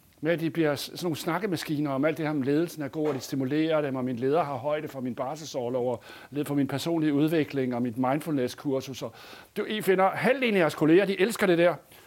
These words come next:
Så der er noget, der hedder falsk empowerment i det her. Efter min mening. Jeg, jeg, jeg steder jo altid og taler det imod, så siger de, "Du, du er for forkælet, ikke? Du har lavet så meget forskning, der er ingen, der kan røre dig, og du er kæmpe succesfuld." Og så siger jeg, "Jeg har aldrig fået en forskningsbevilling", siger jeg så.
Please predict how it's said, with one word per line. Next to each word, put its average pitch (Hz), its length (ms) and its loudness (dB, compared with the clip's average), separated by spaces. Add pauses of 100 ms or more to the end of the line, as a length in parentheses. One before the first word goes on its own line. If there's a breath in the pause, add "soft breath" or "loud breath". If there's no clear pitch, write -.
(160 loud breath)
Så 170 140 -4
der 170 80 2
er 170 100 4
noget, 202 160 4
der 196 60 2
hedder 175 140 2
falsk - 420 0
empowerment 139 640 0 (220)
i 139 80 -10
det 120 100 -6
her. 107 120 -8 (1080 loud breath)
Efter 180 240 2
min 202 260 6
mening. 131 300 2 (180)
Jeg, 185 260 0
jeg, 202 200 0
jeg 226 120 0
steder 220 220 2
jo 156 60 6
altid 208 220 2
og 196 60 -2
taler 160 220 2
det 143 60 2
imod, 160 200 4
så - 80 -10
siger 214 180 0
de, 147 60 -6
"Du, 165 160 2
du 117 200 -6
er 107 40 -8
for 90 300 -12
forkælet, 107 500 -10
ikke? 117 120 -10 (280 soft breath)
Du - 40 -18
har 135 120 -8
lavet 120 160 -2
så - 160 -10
meget 113 200 -10
forskning, 104 440 -10
der 104 60 -6
er - 20 -6
ingen, 117 100 -6
der 120 80 -6
kan 98 100 -12
røre 104 240 -4
dig, 101 240 -8
og 104 80 -8 (640 loud breath)
du 131 80 -8
er 117 40 -8
kæmpe 123 280 -6
succesfuld." 113 560 -8
Og 107 60 -8
så 107 40 -12
siger 131 100 -6
jeg, 131 40 -4
"Jeg 135 80 -4
har 165 160 -6
aldrig 180 320 0
fået 165 160 4
en 170 60 0
forskningsbevilling", 139 680 0
siger 135 100 0
jeg 117 80 0
så. 123 140 -4